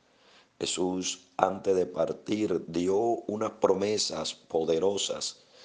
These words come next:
y era que iba a venir el ser más poderoso, más especial, la persona que hacía y que iba a transformar la vida de los discípulos más adelante, y era la venida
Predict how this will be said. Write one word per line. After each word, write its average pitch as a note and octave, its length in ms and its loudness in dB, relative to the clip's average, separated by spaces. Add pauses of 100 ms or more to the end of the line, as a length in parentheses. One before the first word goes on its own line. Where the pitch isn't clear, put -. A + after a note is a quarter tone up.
(240)
y G2 140 0
era A2+ 180 4
que A2+ 120 -2
iba A2 160 2
a - 20 2
venir G2+ 440 0
el F2+ 200 0
ser A2 420 0
más G2 260 -6 (160)
poderoso, F2 880 0
más E2 480 -4
especial, E2 1000 -2 (400)
la D#2 180 -2
persona F2 880 -2 (360)
que E2 520 2 (140)
hacía F2+ 800 -2
y F2 120 -10
que F#2+ 160 -2
iba G2+ 180 2
a - 80 -4
transformar F2+ 1000 -2
la F#2+ 160 -2
vida G2+ 500 0 (300)
de E2 200 4
los E2+ 260 -2
discípulos E2+ 680 -2
más E2 320 -2
adelante, E2+ 640 0
y D#2+ 140 -4
era E2 340 -4 (160)
la E2 260 2
venida D#2+ 600 -2